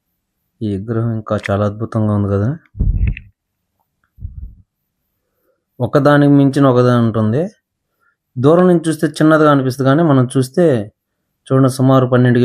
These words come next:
పన్నెండు అడుగుల వరకు ఎత్తు ఉంది. మనం చూస్తుంది ఇక్కడ మార్గ్-,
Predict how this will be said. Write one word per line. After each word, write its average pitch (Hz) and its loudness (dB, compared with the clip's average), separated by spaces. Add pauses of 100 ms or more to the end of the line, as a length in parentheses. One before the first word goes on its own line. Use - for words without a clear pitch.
(140)
పన్నెండు 117 0 (960)
అడుగుల 113 0
వరకు 110 -2
ఎత్తు 104 -6
ఉంది. 104 -2 (4000)
మనం 127 4
చూస్తుంది 147 2 (540)
ఇక్కడ 135 0 (200)
మార్గ్-, 139 0